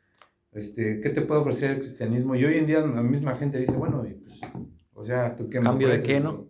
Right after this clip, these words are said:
Speaker 1: O, o ca-, o qué, qué es lo que me ofreces tú a diferencia de los, de todas las demás, este,
Speaker 2: Religiones.
Speaker 1: religiones?". Salvación. O sea, la
Speaker 2: Salvación.
Speaker 1: auténtica salvación, ¿no?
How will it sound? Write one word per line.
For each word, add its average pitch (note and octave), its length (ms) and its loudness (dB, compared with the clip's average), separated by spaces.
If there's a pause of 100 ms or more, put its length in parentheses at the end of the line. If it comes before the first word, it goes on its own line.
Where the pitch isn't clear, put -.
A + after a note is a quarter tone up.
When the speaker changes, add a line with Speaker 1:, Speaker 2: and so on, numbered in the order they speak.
(160)
Speaker 1:
O, A2 100 -10
o - 20 -8
ca-, A2+ 360 -6
o A2 120 0
qué, C3+ 580 0 (460)
qué C3 260 0
es C3+ 100 2
lo B2 140 0
que A2+ 100 -2
me A2 100 0
ofreces B2 420 -2
tú C3 80 -6
a B2+ 60 2
diferencia A#2 520 -2
de G#2 180 -4
los, G2 520 -12 (100)
de G#2+ 220 -4
todas B2+ 260 2
las A2+ 200 -2
demás, A2 440 -6 (100)
este, G2 600 -20 (160)
Speaker 2:
Religiones. C3 540 -8
Speaker 1:
religiones?". A2+ 680 0 (300)
Salvación. G#2 500 -8
O - 760 -20
sea, A2+ 80 -4
la A#2+ 80 4
Speaker 2:
Salvación. A#2 40 6
Speaker 1:
auténtica C3 480 0
salvación, A#2 600 -6
¿no? D3 180 -8